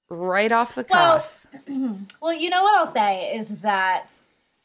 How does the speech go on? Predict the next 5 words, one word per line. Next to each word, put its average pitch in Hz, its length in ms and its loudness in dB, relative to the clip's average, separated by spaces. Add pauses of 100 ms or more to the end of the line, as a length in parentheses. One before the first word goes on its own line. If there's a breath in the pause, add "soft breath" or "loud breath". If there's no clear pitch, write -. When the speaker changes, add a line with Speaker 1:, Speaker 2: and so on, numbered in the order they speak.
(180)
Speaker 2:
something 285 920 -4
that 220 360 0
I 202 300 -2
have 220 280 -6
learned, 180 680 -6